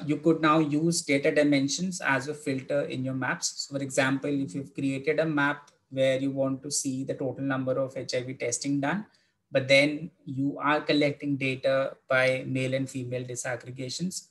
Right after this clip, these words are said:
but you only want to focus on the female cases. So you could add a filter in the thematic layer that you want to,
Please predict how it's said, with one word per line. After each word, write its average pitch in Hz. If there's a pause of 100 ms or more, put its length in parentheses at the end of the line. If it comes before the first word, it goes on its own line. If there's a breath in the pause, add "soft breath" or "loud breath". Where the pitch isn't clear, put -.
but 131
you 131
only 135
want 135
to 143
focus -
on 127
the 127
female 127
cases. 196 (320 soft breath)
So -
you 151
could 165
add 156
a 170
filter 160 (180)
in 156
the 165
thematic 147
layer 156
that 135
you 139
want 139
to, 135